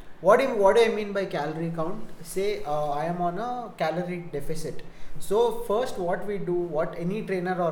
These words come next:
what you have to do basically is, you have to calculate your average daily maintenance calories.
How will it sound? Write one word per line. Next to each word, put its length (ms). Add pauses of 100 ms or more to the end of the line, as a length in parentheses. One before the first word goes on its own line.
what 200
you 140
have 240
to 100
do 140
basically 480
is, 220 (300)
you 80
have 100
to 60
calculate 420
your 160
average 500 (360)
daily 300
maintenance 540
calories. 640